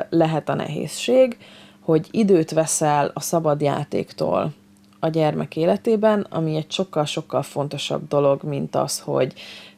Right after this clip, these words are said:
ö, hetente háromszor mondjuk balettozni vagy úszni járjon a, a gyerek. Ugye vannak olyan mozgásformák, amiket kifejezetten ajánlanak nagyon kicsiknek elkezdeni,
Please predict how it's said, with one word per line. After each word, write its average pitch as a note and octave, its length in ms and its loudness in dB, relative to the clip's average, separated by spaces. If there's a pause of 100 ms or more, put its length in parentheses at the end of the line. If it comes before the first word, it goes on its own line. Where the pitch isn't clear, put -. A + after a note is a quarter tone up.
ö, D#2 160 -2 (180)
hetente D3 500 0
háromszor C3+ 920 -2
mondjuk F2+ 300 -8
balettozni - 840 -6
vagy - 240 -8
úszni - 380 -6
járjon G#1 400 -6
a, - 260 -8 (420)
a - 60 -10
gyerek. - 480 -10 (680)
Ugye F3+ 220 2
vannak C#4 340 2
olyan F3+ 340 2 (260)
mozgásformák, F3 1000 2
amiket D#3+ 340 -2
kifejezetten E3+ 680 0
ajánlanak D3+ 520 0
nagyon D#3+ 340 2
kicsiknek - 580 -8
elkezdeni, D3 580 -4